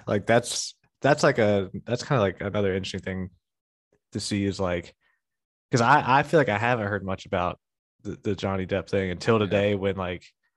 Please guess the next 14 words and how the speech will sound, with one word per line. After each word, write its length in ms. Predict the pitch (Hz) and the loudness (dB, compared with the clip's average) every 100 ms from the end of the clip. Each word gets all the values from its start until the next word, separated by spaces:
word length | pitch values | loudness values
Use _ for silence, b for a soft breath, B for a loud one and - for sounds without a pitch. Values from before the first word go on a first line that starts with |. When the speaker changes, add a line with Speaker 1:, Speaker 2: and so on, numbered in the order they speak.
| _ _ _ | _ _ _
Speaker 1:
some 360 | - 110 98 85 | -4 -2 -2 -4
audio 360 | 95 95 98 | -4 -2 -2
clip 180 | 98 107 | -2 -4
was 160 | 101 98 | -6 -6
released, 520 | 104 107 107 - - | -4 -2 -4 -6 -10
but, 240 | - 95 - | -6 -4 0
Speaker 2:
Yeah. 200 | 98 92 | 0 0
Speaker 1:
um, 240 | 87 101 - _ B B B B B B B B _ _ _ - 82 - - - - | -6 -14 -20 _ B B B B B B B B _ _ _ -6 -2 -2 -4 -6 2
but, 220 | 120 101 | 2 4
like, 120 | 107 | 2
I 100 | 107 | 0
feel 180 | - 120 | 0 0
like, 260 | 104 98 - - - - - - | 2 0 -6 -14 -14 -20 -20 -12
like, 140 | 110 | -10